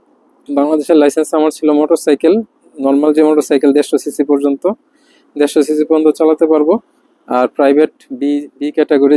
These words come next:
যেটা প্রাইভেট গাড়ি, যে আট সিট পর্যন্ত নরমাল প্রাইভেট গাড়ি চালাতে পারবো। এরপরে ফোর ক্লিপ, এ, ইয়া,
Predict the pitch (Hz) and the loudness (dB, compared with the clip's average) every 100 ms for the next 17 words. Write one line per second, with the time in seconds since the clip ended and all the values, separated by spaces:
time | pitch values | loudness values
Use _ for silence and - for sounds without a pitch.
0 | 139 135 135 143 135 135 131 139 131 127 | 2 0 -2 0 2 2 0 0 2 2
1 | 156 - _ _ _ - 147 - 139 - | 0 -2 _ _ _ -6 -6 -2 -2 0
2 | 139 135 135 156 - 139 135 135 131 131 | -2 0 0 0 0 -4 -4 -6 0 2
3 | 135 127 135 127 131 - 139 139 139 135 | 2 0 -2 -2 -4 -2 0 0 0 0
4 | 139 220 160 127 135 135 - _ _ _ | 0 0 0 0 2 0 -2 _ _ _
5 | _ - 147 139 156 151 190 - _ 131 | _ -2 0 0 2 2 2 -4 _ -10
6 | 123 123 _ 139 123 | -10 -12 _ -12 -10